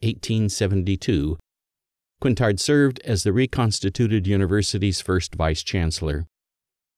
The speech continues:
Quintard believed that a great episcopal university was essential not just for the church in Tennessee and the Southeast, but to the whole church, and thus devoted much of his ministry to Sewanee.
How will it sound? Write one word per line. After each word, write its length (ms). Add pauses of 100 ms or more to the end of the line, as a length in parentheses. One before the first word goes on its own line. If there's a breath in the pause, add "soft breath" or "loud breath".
(160)
Quintard 420
believed 460
that 240
a 80
great 460
episcopal 560
university 680
was 240
essential 520 (300)
not 360
just 280
for 120
the 100
church 380
in 100
Tennessee 640 (280)
and 140
the 80
Southeast, 760 (500)
but 200
to 100
the 120
whole 280
church, 460 (200)
and 180
thus 220
devoted 460
much 240
of 80
his 160
ministry 480
to 120
Sewanee. 600